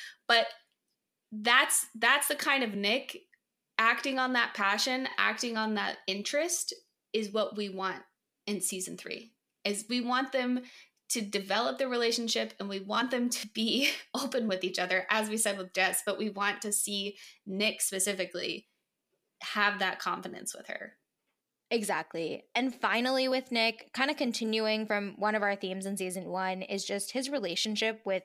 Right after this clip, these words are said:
Speaker 2: Schmidt and Winston or the rest of the loft mates. He just goes back so far in time and in friendship with both Schmidt and Winston. Knowing, like I mentioned earlier, he's known Winston since childhood, and we get to see that in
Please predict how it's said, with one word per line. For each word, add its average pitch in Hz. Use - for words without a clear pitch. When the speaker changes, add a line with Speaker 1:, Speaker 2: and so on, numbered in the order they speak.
Speaker 2:
Schmidt 196
and 190
Winston 185
or 180
the 175
rest 165
of 185
the 180
loft 165
mates. 202
He 277
just 370
goes 349
back 190
so 202
far 180
in 233
time 208
and 196
in 196
friendship 208
with 220
both 214
Schmidt 220
and 202
Winston. 196
Knowing, 220
like 202
I 196
mentioned 196
earlier, 190
he's 185
known 180
Winston 202
since 190
childhood, 185
and 190
we 185
get 190
to 202
see 196
that 175
in 170